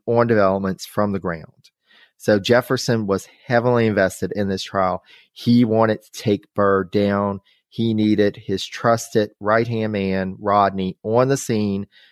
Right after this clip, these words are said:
leading the prosecution and giving him regular reports. Rodney was initially confident and reported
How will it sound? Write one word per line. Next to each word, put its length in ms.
leading 380
the 60
prosecution 800
and 460
giving 260
him 360
regular 400
reports. 680
Rodney 480
was 360
initially 480
confident 640
and 160
reported 500